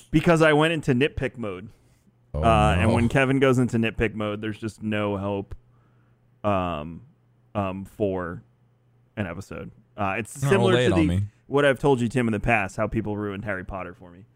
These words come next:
Speaker 1: Um, what are we drinking? I'm just drinking Jack Daniels tonight 'cause
Speaker 2: Hot. S-,
Speaker 1: I
Speaker 2: screwball and hot cocoa.
Speaker 1: I need to be, to be in, in, I need, I need Jack to do the talking for me tonight. That's why.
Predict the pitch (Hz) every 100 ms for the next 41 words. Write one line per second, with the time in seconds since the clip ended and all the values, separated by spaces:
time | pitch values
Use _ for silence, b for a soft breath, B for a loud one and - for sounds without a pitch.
0 | _ _ _ _ _ 123 131 127 117 110
1 | 101 _ _ _ _ _ _ _ _ _
2 | _ 117 123 135 123 113 120 165 170 117
3 | 120 117 120 104 104 107 98 98 85 85
4 | - 98 82 - 101 95 - - _ 95
5 | 95 - _ _ - - 104 - - 151
6 | 151 147 147 131 120 117 113 104 90 76
7 | 69 - 110 117 107 110 110 107 104 -
8 | - 101 101 95 95 98 95 95 - 101
9 | 95 101 110 - _ _ _ _ _ _
10 | _ _ _ _ - 143 170 160 139 160
11 | 190 202 147 135 139 131 - 120 117 107
12 | 123 104 110 98 110 95 101 95 92 98
13 | 98 95